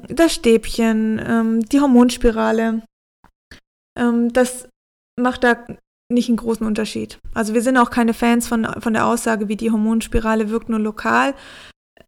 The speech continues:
Das, der einzigste Vorteil darin ist, dass sie nicht oral eingenommen wird und dann sozusagen nicht Darm, den Darm durchläuft. Aber auch da wirk-, wirken die Hormone eben in unserem Bu-, Blutkreislaufsystem.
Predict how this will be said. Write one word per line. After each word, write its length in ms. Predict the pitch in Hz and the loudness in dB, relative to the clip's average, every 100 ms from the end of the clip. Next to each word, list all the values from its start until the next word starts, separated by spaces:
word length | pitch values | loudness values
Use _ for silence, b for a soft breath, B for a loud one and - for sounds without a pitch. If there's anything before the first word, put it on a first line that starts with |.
| - | -4
Das, 200 | 233 240 | 0 4
der 300 | 240 233 226 | 6 6 6
einzigste 360 | 254 285 269 247 | 4 0 -4 -2
Vorteil 320 | 240 247 247 | 0 2 2
darin 280 | 220 220 214 | 2 2 0
ist, 200 | 240 - | -2 -4
dass 140 | 226 | -2
sie 100 | 233 | 0
nicht 260 | 226 247 - | 0 0 -4
oral 260 | 220 214 | -2 2
eingenommen 600 | - 226 269 277 269 262 | 2 2 0 0 0 2
wird 240 | 247 254 - | 2 2 2
und 240 | 233 208 | -2 0
dann 280 | 226 220 214 - | 0 0 -4 -6
sozusagen 580 | 240 240 220 226 220 | -4 -4 0 0 2
nicht 260 | 220 226 - | 0 -2 -2
Darm, 380 | 214 220 226 - | 0 0 0 0
den 120 | 226 | 2
Darm 260 | 214 220 233 | 6 6 4
durchläuft. 640 | 214 - - - - - B B B - - | 2 0 -4 -6 -10 -18 B B B -12 0
Aber 600 | 220 220 226 226 220 - | 2 6 6 6 6 2
auch 160 | 220 | -2
da 500 | - 220 226 262 269 - | 0 2 4 4 2 -2
wirk-, 500 | - 208 254 254 254 | -6 2 4 4 0
wirken 340 | 226 254 285 254 | 2 2 2 0
die 120 | 226 | 2
Hormone 400 | 233 220 254 269 | 2 4 4 2
eben 300 | - 240 226 | 0 0 0
in 120 | 226 | -2
unserem 300 | 220 226 240 | -2 0 0
Bu-, 200 | 220 - | 0 -2
Blutkreislaufsystem. 1300 | - 294 - - 226 208 226 214 - 220 - 226 233 | 4 4 4 0 -2 0 -2 -2 -6 -8 -2 0 0